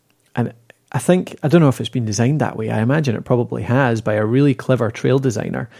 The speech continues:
If not, it's a brilliant accident. But it just, it seems to build your confidence in both these sections. And it's got these two contrasting sections, like the fast speed and openness of the top, where you can see all these views around you,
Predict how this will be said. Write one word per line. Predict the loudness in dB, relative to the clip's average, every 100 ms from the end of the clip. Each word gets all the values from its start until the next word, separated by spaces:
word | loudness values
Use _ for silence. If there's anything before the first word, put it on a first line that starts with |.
| -4 -2
If | 0
not, | 2 2 2
it's | -2 -4
a | -6
brilliant | -4 0 4 4 2
accident. | -2 -4 -8 -8 -8 -10 -20 -20 -2
But | 2
it | 2
just, | 2 -4 -6 -8
it | -6
seems | 0 2 4 2
to | 2
build | 2 2
your | 0
confidence | 0 0 0 -2 -2 -2
in | -2 0
both | 0 -2
these | -6 -2
sections. | -2 -2 -6 -4
And | -4
it's | -4 -2
got | -2 0
these | -4
two | -6 -2 0 0 -4 -10
contrasting | -2 -2 0 -2 -4 -6 -6
sections, | -2 -2 -4 -6 -6 -6
like | -10
the | -10
fast | -8 -8 -4 -4
speed | -2 -2 0 0
and | -4 -2
openness | 0 2 2 0 -2 -6 -12 -18 -14 -6
of | -2
the | -4
top, | 0 0 0 -2
where | -12 -20 -20 _ -10
you |
can | -6 -2
see | 2
all | 4
these | 2 -2 -2
views | 2 2 2
around | 0 -2 -2 -6
you, | -10